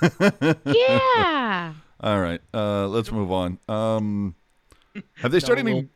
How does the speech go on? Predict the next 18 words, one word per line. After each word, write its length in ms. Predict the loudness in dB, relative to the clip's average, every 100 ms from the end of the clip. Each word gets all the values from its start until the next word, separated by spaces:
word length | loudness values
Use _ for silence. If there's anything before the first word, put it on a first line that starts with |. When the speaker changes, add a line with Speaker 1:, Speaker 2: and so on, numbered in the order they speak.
| _ -2
Speaker 1:
have 120 | 0
they 140 | 0 0
started 320 | -2 -2 -2
engraving 600 | -2 0 4 4 2 0
McDavid's 520 | 0 0 0 0 -2
name 180 | -4 -2
on 60 | -2
the 100 | -2
heart 200 | -2 -4
yet? 220 | -6 -8 _ -6
And 120 | -4
if 140 | -4
not, 260 | -4 -4 -2
why? 300 | -4 -4 -6 -12 _ _ _ _ -16
<laughs> 300 | -8 -2 0
Speaker 3:
Uh, 180 | 2 0
no, 200 | 2 0
because, 440 | 0 -6 -8 -14